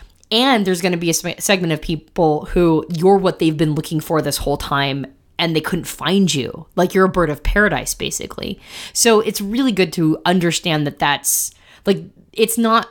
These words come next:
a, a, going to be a wholesale rejection. And if you find that that's what you've experienced this whole time,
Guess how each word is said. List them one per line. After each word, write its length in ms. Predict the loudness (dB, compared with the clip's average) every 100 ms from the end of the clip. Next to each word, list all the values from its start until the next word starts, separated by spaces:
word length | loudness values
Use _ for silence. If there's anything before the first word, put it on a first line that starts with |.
| -4
a, 260 | 0 0 0
a, 160 | -4 0
going 240 | 2 2 2
to 100 | 0
be 100 | 0
a 60 |
wholesale 440 | 0 -2 -2 -2 0
rejection. 560 | -2 -4 -6 -6 -6
And 140 | -2 0
if 140 | 0
you 120 | -2
find 420 | -2 0 0 0 -2
that 100 | 0
that's 300 | -2 -2 -6
what 140 | -6
you've 180 | -4 -4
experienced 640 | -4 -4 -2 0 -2 -2
this 100 | -2
whole 180 | 0 -2
time, 380 | -2 -2 -2